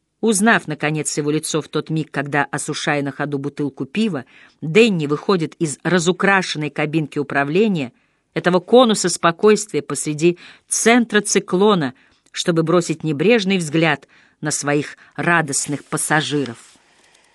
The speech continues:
Вино, женщины и песни, сказки Венского леса, на прекрасном голубом Дунае, утренние листья,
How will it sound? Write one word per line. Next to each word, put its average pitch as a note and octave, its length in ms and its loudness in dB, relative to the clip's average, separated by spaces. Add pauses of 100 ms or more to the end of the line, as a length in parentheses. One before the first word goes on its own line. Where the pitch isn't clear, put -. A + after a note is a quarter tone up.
(120)
Вино, C#3+ 580 2 (680)
женщины E3 800 0
и - 20 -6
песни, C3+ 680 -4 (680)
сказки - 640 0
Венского F#3+ 580 2
леса, E3 540 -2 (960)
на C#3+ 120 -4
прекрасном G3 760 0
голубом F3+ 480 2
Дунае, D3+ 580 0 (1000)
утренние G3 680 2
листья, D3+ 640 -2